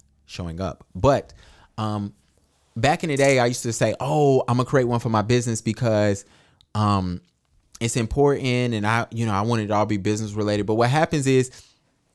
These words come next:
you feel bad because you don't have time to go back on there and check.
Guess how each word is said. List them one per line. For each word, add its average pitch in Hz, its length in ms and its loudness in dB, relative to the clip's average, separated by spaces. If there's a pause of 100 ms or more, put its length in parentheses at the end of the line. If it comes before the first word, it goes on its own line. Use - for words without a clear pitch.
(600)
you 135 200 0
feel 151 260 4
bad 135 300 4
because 123 280 -2
you 131 60 0
don't 135 140 0
have 127 180 0
time 117 220 0
to 104 60 -2
go 104 140 2
back 104 200 2
on 104 140 -2
there 95 120 -2
and 90 100 -6
check. 87 340 -2